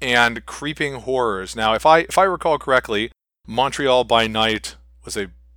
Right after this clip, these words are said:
Black Dog book and featured, mm, let's see, demonic sort of infestations in parts of the city. Is your plot tied back into the, the old classics, or is this a new threat that's menacing the city?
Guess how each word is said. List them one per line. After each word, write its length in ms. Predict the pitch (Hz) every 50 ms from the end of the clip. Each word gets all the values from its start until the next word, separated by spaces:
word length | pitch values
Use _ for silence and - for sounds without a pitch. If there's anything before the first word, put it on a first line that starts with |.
| _ _
Black 460 | - 117 113 113 110 113 113 - -
Dog 480 | - 117 110 110 113 113 113 117 120 - _
book 340 | - 143 151 165 160 - - - _ _ _ _ -
and 260 | 123 123 123 123 110
featured, 840 | - - 143 135 - - 139 131 131 127 127 123 123 123 120 113 107 - - _ _ _ 220
mm, 880 | 208 208 190 190 180 175 170 170 170 165 165 160 156 156 143 131 131
let's 140 | 143 - -
see, 280 | - 135 120 117 110 104
demonic 520 | 95 110 110 110 110 113 117 117 117 113
sort 240 | - - 123 113 110
of 80 | 110
infestations 840 | 123 117 110 - 120 110 - - 123 123 131 - 160 151 151 147 -
in 220 | - 147 147 139
parts 240 | - 156 156 151 -
of 80 | 160 156
the 80 | 151
city. 260 | - 175 165 165 170 - _ _ _ _ _ _
Is 240 | 123 131 127 117 120
your 560 | 135 139 131 131 131 127 123 123 120 120 117 - _ _ _ _ _
plot 400 | - - 135 131 131 135 - _
tied 460 | - - 131 127 123 123 120 117 113
back 280 | 110 123 120 123 123 -
into 180 | 131 113 117 110
the, 260 | 113 113 110 110 120
the 180 | 117 117 127
old 300 | 123 123 120 117 113 107
classics, 560 | - - 135 131 131 139 - 143 135 - - -
or 100 | 120 113
is 120 | 110 104
this 180 | 120 113 - 127
a 80 | 110
new 400 | 107 113 113 113 113 113 110 104
threat 520 | - - - - - 117 113 107 104 - -
that's 440 | - 104 101 98 - - - - -
menacing 520 | - 107 113 113 107 104 - - 110 101 101
the 80 | 95
city? 420 | 92 - - 101 95 95 92 90